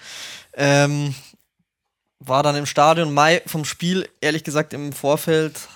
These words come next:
es ging um nix mehr. Da hat man sich schon auch noch mal zwei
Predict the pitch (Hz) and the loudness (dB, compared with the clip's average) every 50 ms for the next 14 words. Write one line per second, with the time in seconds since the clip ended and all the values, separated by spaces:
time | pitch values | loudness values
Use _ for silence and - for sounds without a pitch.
0 | _ _ _ _ - - - _ _ _ - 135 135 - - 165 170 180 175 165 | _ _ _ _ -20 -20 -20 _ _ _ -12 -12 -10 -8 -6 -4 -2 -2 -2 -2
1 | 165 165 170 - - - 165 156 151 147 143 147 147 147 143 139 139 143 139 - | -2 -4 -4 -4 -6 -2 0 0 2 4 4 2 2 -2 -6 -6 -6 -8 -8 -6
2 | 151 151 160 151 - 135 135 139 139 139 143 143 135 131 135 - - - - - | -6 -6 -6 -4 -6 -6 -6 -6 -8 -10 -10 -10 -10 -12 -12 -12 -12 -12 -12 -12
3 | 135 | -16